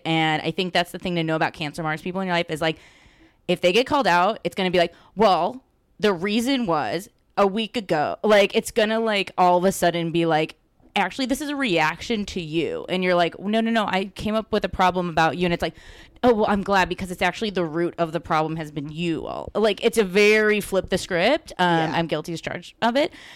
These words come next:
Speaker 1: And also, I think family, too, can be, like, really triggering since Cancer is family, blah, blah, blah. So just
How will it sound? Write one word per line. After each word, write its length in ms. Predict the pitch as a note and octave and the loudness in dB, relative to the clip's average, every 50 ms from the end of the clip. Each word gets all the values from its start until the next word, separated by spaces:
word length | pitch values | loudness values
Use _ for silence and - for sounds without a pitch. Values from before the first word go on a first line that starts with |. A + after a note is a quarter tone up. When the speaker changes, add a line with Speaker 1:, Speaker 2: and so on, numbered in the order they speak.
| - - _ | -20 -6 _
Speaker 1:
And 100 | G#3 G#3+ | 0 2
also, 200 | A3 A3+ - C#4+ | 2 2 2 0
I 40 | C#4+ | 0
think 140 | C#4 C#4 B3+ | 0 0 -2
family, 460 | - - G3 F#3 F#3+ F#3+ G3 F#3+ F#3 | 0 0 0 2 2 0 0 -2 -4
too, 320 | F3 - - F#3 F#3 F#3 F3+ | -2 0 2 4 4 4 4
can 160 | - G#3 F3 | 2 0 0
be, 140 | E3 E3 E3 | 0 0 0
like, 160 | D#3+ D#3 D#3 | 0 0 -2
really 200 | D#3+ D#3+ D#3 D3 | -2 -2 -2 -2
triggering 380 | D3 F3 D#3+ D#3 D#3+ D#3 D#3 D3+ | -2 -4 -4 -2 -2 -2 -2 -4
since 220 | C#3+ E3 D#3 - | -6 -8 -8 -10
Cancer 320 | - - E3 D3 D#3 - D#3+ | -8 -6 -6 -4 -2 -4 -4
is 100 | D3 - | -4 -4
family, 460 | - D#3+ D3 C#3 C#3 D3 D3 C#3 C#3+ | -4 -4 -4 -2 -2 -4 -4 -6 -6
blah, 300 | C3+ - - - D3+ B2 | -8 -6 -2 -2 -2 0
blah, 100 | G#2+ B2+ | -2 -4
blah. 220 | - - G2+ E2 - | -6 -4 -4 -4 -4
So 240 | - - F#3 F3 F3 | -4 -2 0 0 0
just 260 | G#3 A3+ - - | -2 -6 -8 -12